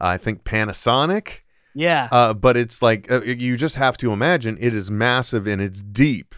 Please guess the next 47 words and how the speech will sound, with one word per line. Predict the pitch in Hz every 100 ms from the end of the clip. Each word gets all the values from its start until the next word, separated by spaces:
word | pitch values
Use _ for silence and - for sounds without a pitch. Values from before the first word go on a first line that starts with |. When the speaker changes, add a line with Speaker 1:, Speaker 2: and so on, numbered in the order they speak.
| -
Speaker 1:
because | 101 113 104 98 90 -
Speaker 2:
Oh, | 226 247
Speaker 1:
it's | 143
Speaker 2:
yeah. | 170 302 233 113 - _ _ _ _ _ _ _ _ _
Speaker 1:
And, | 104 101
and | 107 104
who | 98 143
Speaker 2:
Like, | 139
Speaker 1:
kno- | 127
Speaker 2:
it, | 302 -
it's, | 302 330
it's, | 320 -
it's | - -
like | 427
having | 381 339
a |
pool | 247 339 349
table | - 262 185 170
in | - 214
your | 196
basement. | 143 196 233 - 120 -
Like, | 180
that's, | - 226 - -
that's | 175 220
getting | 294 262
sold | - 254 220
with | 180
the | 190
house. | 151 202 - - - - - -
<laughs> | - - 453 1077 1077 415 719 403
You | 285
know | 269
what | 285 294
I |
mean? | 247 214 302 330
Like, | 233 - -
<laughs> | - - - - - - 679 - - -
like, | 339 277 - 254 - 196
it | 254 -
just, | 466 226
it's | 226 -
part | - 240 311 247
of | 190 202
the | 170
house | 180 285 -
now. | 175 135 151 - - -
Speaker 1:
Yeah, | 98 90